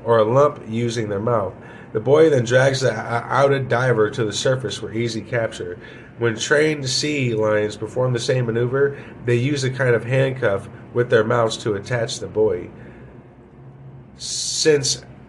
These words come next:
Bangor, Washington now houses the largest single nuclear weapons site in the world, it needs protection from all sides, including the seaward, seaward side. That's where the Navy's Dolphin pods and Sea Lions come in. Navy spokesman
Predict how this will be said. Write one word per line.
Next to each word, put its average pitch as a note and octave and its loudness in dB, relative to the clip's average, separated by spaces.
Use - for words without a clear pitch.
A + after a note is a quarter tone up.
Bangor, D3 4
Washington C3 2
now A#2+ 4
houses C3 0
the G#2+ 2
largest B2 2
single C3+ 2
nuclear B2+ 0
weapons A#2 2
site G#2+ 2
in G#2+ -4
the G#2 -2
world, A#2 6
it G2 -6
needs A#2 -2
protection A2 -2
from G2+ -6
all A2+ 0
sides, G#2 -4
including D#3+ 0
the C3 0
seaward, D3 0
seaward C#3 0
side. - -8
That's C#3+ 4
where D#3+ 6
the C3+ 4
Navy's D3 2
Dolphin C#3+ 4
pods D3 2
and A2+ -4
Sea C#3 -2
Lions C3+ 2
come C3 2
in. F2 -6
Navy D#3 4
spokesman B2+ 0